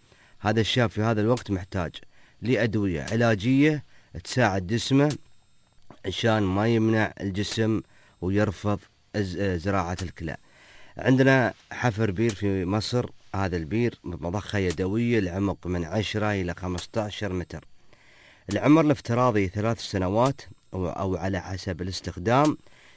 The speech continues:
يستفيد منه ثلاثمية شخص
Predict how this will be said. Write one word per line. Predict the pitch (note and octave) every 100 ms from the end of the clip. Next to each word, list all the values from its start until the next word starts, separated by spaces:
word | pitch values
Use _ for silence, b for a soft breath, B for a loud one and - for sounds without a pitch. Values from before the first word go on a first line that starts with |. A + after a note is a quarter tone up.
| b
يستفيد | F#2 F2+ G#2+ G2 B2 G#2
منه | A2 A2+ A2 - b b _
ثلاثمية | G#2 G2 F2+ G#2+ G2+ F#2+ F2
شخص | - B2+ - - -